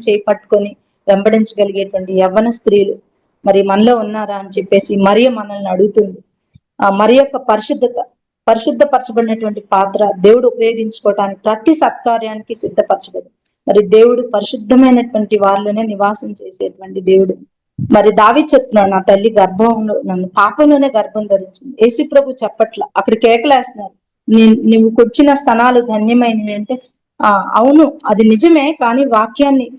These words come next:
ఆ, ఎవరైతే వాక్యానుసారం జీవిస్తారో వాళ్ళు ఇంకా ధన్యులు. అంటే మరి యొక్క పరిశుద్ధతని గురించి ఆయన కూడా కన్ఫెస్ చేస్తున్నారని మనం అర్థం చేసుకోవచ్చు.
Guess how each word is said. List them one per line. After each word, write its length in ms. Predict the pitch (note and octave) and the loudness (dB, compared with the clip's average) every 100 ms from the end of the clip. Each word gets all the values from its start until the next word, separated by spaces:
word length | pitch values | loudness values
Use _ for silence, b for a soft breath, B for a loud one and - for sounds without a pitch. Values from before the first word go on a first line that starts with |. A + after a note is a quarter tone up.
| _ _ G#3 | _ _ -6
ఆ, 320 | F#3+ F#3 F#3 | -4 -4 0
ఎవరైతే 600 | G#3 G#3 C4 C#4 C#4 A3+ - _ - | 2 4 4 2 0 -8 -14 _ -4
వాక్యానుసారం 600 | G#3+ D4+ C#4+ C#4 C4+ B3 | -2 0 0 -2 -4 -4
జీవిస్తారో 380 | A3+ A3+ A#3 G#3+ | -6 -4 0 2
వాళ్ళు 200 | G3+ G3+ | 0 -2
ఇంకా 260 | G3+ A#3 | -4 -2
ధన్యులు. 380 | A3 F#3+ F#3 F3+ | 0 0 -4 -4
అంటే 280 | G#3+ G#3+ B3 | 0 2 0
మరి 180 | G#3 G3 | -4 -4
యొక్క 160 | A#3 - | -6 -4
పరిశుద్ధతని 540 | G3+ G3 A#3 B3+ A#3+ | -6 -4 -6 -4 -6
గురించి 400 | A3 G#3 G#3 - - | -6 -6 -6 -12 -4
ఆయన 180 | G3+ G#3 | -4 0
కూడా 200 | G#3+ A3 | 0 0
కన్ఫెస్ 440 | G3+ F3+ G3 F#3+ F#3+ | -4 -8 -8 -8 -12
చేస్తున్నారని 440 | F#3 - F#3+ F#3+ F#3+ | -12 -10 -6 -6 -6
మనం 120 | F#3 | -8
అర్థం 200 | F3+ F#3 | -6 -8
చేసుకోవచ్చు. 560 | F#3+ F#3 - _ _ | -8 -14 -20 _ _